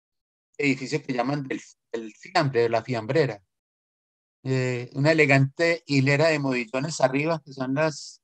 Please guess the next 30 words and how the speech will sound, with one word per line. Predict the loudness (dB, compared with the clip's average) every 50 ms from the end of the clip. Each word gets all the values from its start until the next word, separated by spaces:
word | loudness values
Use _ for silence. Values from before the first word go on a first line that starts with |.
| _
crucetas | -4 -4 -4 0 0 -2 -2 -2 -8 -12 -12
que | -12 -16
tienen | -14 -8 -8 -6 -6 -6 -6 -6
allá, | -6 -4 -4 -6 -6 -8 -14 _ _ _ _ _ _ _ _ _ _ -4
modillones | 0 4 4 6 6 6 4 4 2 0
que | -2 -2
sostienen | -2 -2 -2 0 0 2 2 2 0
el | 0 2 2
alero | 4 4 4 4 4 2 0
y | -2
las | -2 -2 -4 -6 -6
tres | -2 -2 -2 -2 -2
ventanas | -4 -6 -8 -2 -2 -2 -2 -2 -6 -12 -16 -18 -20 _ _ _ _ _ _ _ _ -10
que | -4
sobresalen | -2 0 0 0 0 2 2 2 2 2 -2 -2
del | -4 -6 -6
teja-, | -6 -6 -2 0 2 4 4 2 2 -2 _ _
tejado, | -10 -4 0 0 0 0
ustedes | 0 -4 -6 -4 -4
las | -6 -6 -8
pueden | -6 -4 -4 -4 -4
ver. | -4 -6 -6 -6 -8 _ _ _ _ _ _ _ _ _ _
La | 2 4 6
del | 6 6 6
medio | 6 6 6 6 4 4
más | 4 2 2 2 0
alta | -2 -2 -4 -4 -4
que | -2 -2
las | -2 -2 -2 -2
otras. | -2 -2 -2 -8 -18 -20 -20 _ _